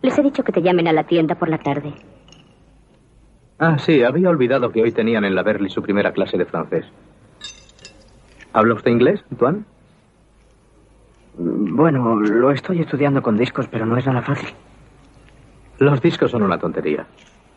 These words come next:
Speaker 2: No sirven de nada. Hay que aprenderlo en la cama,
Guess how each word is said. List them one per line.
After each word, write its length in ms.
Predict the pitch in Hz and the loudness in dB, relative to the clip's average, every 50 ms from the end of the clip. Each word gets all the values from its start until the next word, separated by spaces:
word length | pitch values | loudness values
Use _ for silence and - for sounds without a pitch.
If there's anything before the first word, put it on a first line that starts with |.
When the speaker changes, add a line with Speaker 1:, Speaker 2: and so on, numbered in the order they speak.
| _ _ _ _ _ _ _ _ _ _ _ _ _ _ _ _ _ _ - - - - - | _ _ _ _ _ _ _ _ _ _ _ _ _ _ _ _ _ _ -20 -20 -20 -14 -6
Speaker 2:
No 160 | - 113 113 - | -4 -2 0 2
sirven 320 | - 131 123 117 123 120 | 4 4 4 4 2 2
de 100 | 113 107 | 2 2
nada. 280 | 107 117 107 90 - - - - _ - - _ _ _ _ _ _ _ _ _ _ _ _ - - | 2 0 0 -2 -4 -6 -10 -20 _ -20 -20 _ _ _ _ _ _ _ _ _ _ _ _ -6 -2
Hay 100 | 170 180 | 0 0
que 100 | 175 196 | 2 2
aprenderlo 440 | 175 156 151 135 139 151 135 135 127 | 0 2 2 2 2 0 0 0 0
en 80 | 117 104 | 0 0
la 120 | 95 - | -2 -2
cama, 260 | - 92 78 78 - | -4 -6 -6 -6 -10